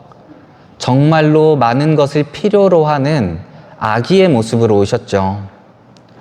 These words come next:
정말 우리에게 해줄 수 있는 거라고는 아무것도 없는, 그냥 필요할 때 응애, 응애하고 울 수밖에 없는 아기의 모습으로 오셨을 때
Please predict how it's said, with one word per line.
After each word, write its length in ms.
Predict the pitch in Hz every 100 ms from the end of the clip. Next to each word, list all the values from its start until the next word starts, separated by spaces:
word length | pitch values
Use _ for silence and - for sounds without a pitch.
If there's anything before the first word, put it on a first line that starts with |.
| - - - - -
정말 420 | 131 131 135 135
우리에게 440 | 120 139 131 139
해줄 180 | 170 190
수 160 | 180 143
있는 260 | 127 135
거라고는 440 | 131 127 127 131 113
아무것도 580 | 110 147 160 160 160
없는, 480 | 117 113 113 107 98 101 - - - - _
그냥 580 | 127 123 120 110 98 - - - - - - - - _ -
필요할 400 | 190 180 160 151
때 120 | 143
응애, 320 | 131 156 170
응애하고 520 | 156 139 147 143 131
울 240 | 127 127 151
수밖에 420 | - 185 180 143
없는 320 | 123 117 117
아기의 300 | 110 110 147
모습으로 440 | 131 110 123 120 113
오셨을 560 | 110 151 151 135 95 -
때 400 | 143 98 92